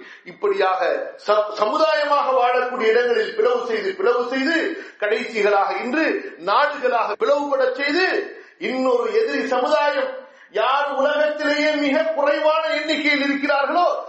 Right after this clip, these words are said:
அவர்களால் நாம் இத்தகைய சோதனைகளை சந்தித்துக் கொண்டிருக்கிறோம்.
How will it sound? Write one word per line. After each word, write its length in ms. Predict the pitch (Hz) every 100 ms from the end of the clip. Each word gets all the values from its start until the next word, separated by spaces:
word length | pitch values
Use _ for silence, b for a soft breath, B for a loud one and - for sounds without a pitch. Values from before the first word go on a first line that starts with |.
| B
அவர்களால் 800 | - 214 254 247 240 240 294 311 - - 196
நாம் 260 | 233 240 240
இத்தகைய 480 | - 185 170 226 214 -
சோதனைகளை 600 | 220 262 254 233 220 202
சந்தித்துக் 420 | 196 185 185 -
கொண்டிருக்கிறோம். 520 | 170 156 139 131 120